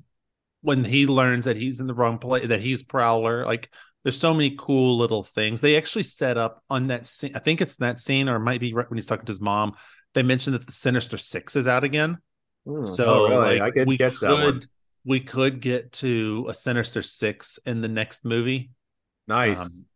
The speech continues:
Speaker 3: Let's
Speaker 1: I,
Speaker 3: do it.
Speaker 1: I'm
Speaker 3: Let's do it
Speaker 1: wondering,
Speaker 3: right.
Speaker 1: though, if
Speaker 2: Is Miles part of it?
Speaker 1: I'm wondering if
Speaker 3: Might
Speaker 1: Miles
Speaker 3: be.
Speaker 1: is part of it, or could the Sinister Six just be, like, a jokey thing? Like, they're just gonna be, like, a weird, like, little jokey bit at the end.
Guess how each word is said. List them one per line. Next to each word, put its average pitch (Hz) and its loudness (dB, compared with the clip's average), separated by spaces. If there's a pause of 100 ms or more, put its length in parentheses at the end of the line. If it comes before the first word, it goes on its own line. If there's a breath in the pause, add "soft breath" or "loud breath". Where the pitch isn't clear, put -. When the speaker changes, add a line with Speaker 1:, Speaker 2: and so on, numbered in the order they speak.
Speaker 3:
Let's 127 -6
Speaker 1:
I, 131 4
Speaker 3:
do 123 4
it. 98 -4 (480)
Speaker 1:
I'm 135 2
Speaker 3:
Let's 143 2
do 143 6
it - 8
Speaker 1:
wondering, 156 8 (100)
Speaker 3:
right. 135 0
Speaker 1:
though, 123 6
if 127 0 (380)
Speaker 2:
Is 104 -10
Miles 110 0
part 104 0
of 143 -2
it? 220 -4 (600)
Speaker 1:
I'm 143 0
wondering 220 2
if - 0
Speaker 3:
Might 170 6
Speaker 1:
Miles 170 4
Speaker 3:
be. 117 0
Speaker 1:
is 110 -10
part 147 -4
of 160 0
it, 175 0
or 147 0 (260)
could 175 -6
the 151 -4
Sinister 160 -4
Six 135 -4
just - -2
be, 135 2
like, 120 0
a 123 0
jokey 98 -6
thing? 82 -8 (420)
Like, 117 2
they're 117 2
just - -2
gonna 107 2
be, 98 -2
like, - -6
a 95 -2
weird, 92 -4
like, 92 -6 (100)
little 92 -8
jokey 85 -10
bit 78 -10
at 78 -20
the 78 -12
end. 73 -16